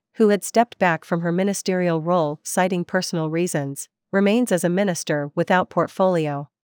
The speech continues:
In his speech, Eby criticized politicians who focus on tax cuts that mainly benefit people who are already relatively rich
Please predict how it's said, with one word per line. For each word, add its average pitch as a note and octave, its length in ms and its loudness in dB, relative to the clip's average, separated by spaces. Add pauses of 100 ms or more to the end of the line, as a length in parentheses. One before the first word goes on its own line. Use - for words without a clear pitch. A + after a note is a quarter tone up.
(1300)
In B3+ 140 4
his C#4+ 100 2
speech, - 540 -4 (100)
Eby B3+ 260 0
criticized G3+ 640 0
politicians E3 960 -2
who G3+ 140 0
focus C4 400 0
on F#3 160 0
tax - 340 -4
cuts - 320 -4
that E3+ 160 0
mainly G#3+ 320 2
benefit F#3 480 0
people D#3 340 -4
who F3+ 140 -2
are E3 160 0
already G#3+ 340 2
relatively F3 640 0
rich E3 420 -4